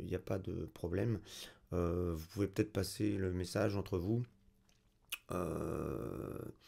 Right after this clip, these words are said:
y a pas, on reste dans les termes de, d'un travail à faire, oui, comme au collège, mais c'est, c'est, mais on n'est pas au collège. Donc, euh, il n'est pas question de ne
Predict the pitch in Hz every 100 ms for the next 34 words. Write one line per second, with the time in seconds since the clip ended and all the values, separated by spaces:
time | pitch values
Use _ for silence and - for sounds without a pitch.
0 | - - - - - 92 95 - 101 101
1 | 98 95 - - 110 104 131 123 - 104
2 | 107 104 104 117 110 104 98 101 98 95
3 | 92 90 87 - - - - - - -
4 | 95 90 - 98 101 104 95 - 117 120
5 | 104 90 113 123 117 - _ _ _ -
6 | 90 85 80 104 110 127 113 - - -
7 | _ 90 90 80 87 85 92 87 90 95
8 | 95 113 104 98 92 90 80 87 - -
9 | - - - 101 104 98 - 98 92 87
10 | 87 85 82 82 80 80 - - - -
11 | - 95 104 101 107 95 - 104 92 92
12 | 87